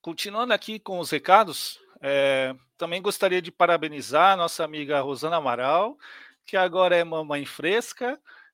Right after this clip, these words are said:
deu à luz ao querido e adorável Luigi, né? Que Deus abençoe muito essa mamãe e esse lindão, tá, Rô? São aí os votos dos nossos pijamers pra você.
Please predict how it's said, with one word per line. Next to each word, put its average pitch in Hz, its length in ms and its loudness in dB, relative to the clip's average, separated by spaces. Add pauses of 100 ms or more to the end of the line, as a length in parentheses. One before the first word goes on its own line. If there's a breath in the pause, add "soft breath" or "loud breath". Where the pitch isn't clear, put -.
deu 170 220 0
à 170 60 6
luz 165 280 -4
ao 160 220 2
querido 180 500 -4
e 202 60 4
adorável 165 600 4
Luigi, 185 680 -8 (280)
né? 165 360 0 (420 loud breath)
Que 190 140 -10
Deus 175 220 0
abençoe 165 480 -2
muito 185 520 -6
essa 151 600 -2
mamãe 147 640 -6
e 175 60 -2
esse 180 180 -6
lindão, 131 480 -6 (180)
tá, 143 160 0
Rô? 135 320 -6
São 143 300 -12
aí 147 140 -8
os 139 120 -12
votos 139 380 -2
dos 135 240 -16
nossos 143 460 -8
pijamers 151 640 -6
pra 147 180 0
você. 135 420 -8